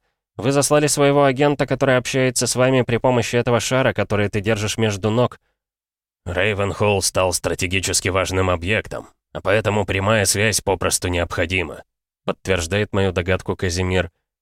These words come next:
"Так что там с новым королём? Я всё ещё жду подробностей". "Сейчас мы избавляемся от всех, кто может заявить своё право на престол".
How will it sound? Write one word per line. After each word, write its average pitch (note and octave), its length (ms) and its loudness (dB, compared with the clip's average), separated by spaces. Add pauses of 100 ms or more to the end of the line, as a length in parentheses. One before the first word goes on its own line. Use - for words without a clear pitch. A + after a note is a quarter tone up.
(260)
"Так A#2 140 -2
что D3+ 200 2
там C#3+ 160 4
с - 120 -2
новым C3+ 260 4
королём? G#2+ 520 2 (100)
Я G2+ 140 0
всё A2+ 160 0
ещё G#2 200 0
жду F#2+ 180 -4
подробностей". F#2 760 -2 (680)
"Сейчас G2+ 400 -4
мы G2+ 140 -2
избавляемся F#2 720 -2
от - 80 -4
всех, - 260 -2
кто - 180 -2
может F2 280 -2
заявить F2 340 -2
своё F#2 220 -2
право F2 280 -2
на F2 100 -4
престол". E2 540 -4